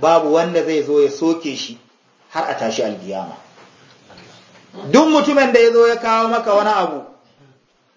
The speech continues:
wanda babu shi a cikin wannan addini na Annabi Muhammad sallallahu alaihi wasallam, bar masa kayansa, don an riga an ɗau alkawari ba za a canja shi ba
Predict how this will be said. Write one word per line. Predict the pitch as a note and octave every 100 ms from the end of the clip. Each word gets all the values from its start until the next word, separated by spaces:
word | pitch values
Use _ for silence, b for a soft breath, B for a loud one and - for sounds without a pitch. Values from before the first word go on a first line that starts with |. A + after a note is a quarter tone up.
| _
wanda | E3+ G3+ G#3+ G#3
babu | B3 C#4 C#4+ B3+
shi | - A#3+ A#3
a | G3+
cikin | G#3+ A#3 A3+
wannan | A3+ A#3 A3+ G3
addini | F#3+ F#3+ G#3 G3+
na | G3+ F#3+
Annabi | F#3+ F3+
Muhammad | F3+ F#3 F3+ F3
sallallahu | E3+ E3+ E3
alaihi | -
wasallam, | E3+ E3+ -
bar | D3+
masa | E3 F3+ -
kayansa, | D3+ D#3 D#3 D3+ C3+ - - _ _ _ A#2+
don | D#3+ E3
an | D#3 D#3+ D3+
riga | C3+ C#3+ C3
an | D3+ D3+
ɗau | D#3+ E3 C#3+
alkawari | C#3 D#3 C#3+ C#3 C#3
ba | B2+
za | D#3 D3+
a | -
canja | D3+ D3+ - -
shi |
ba | B2+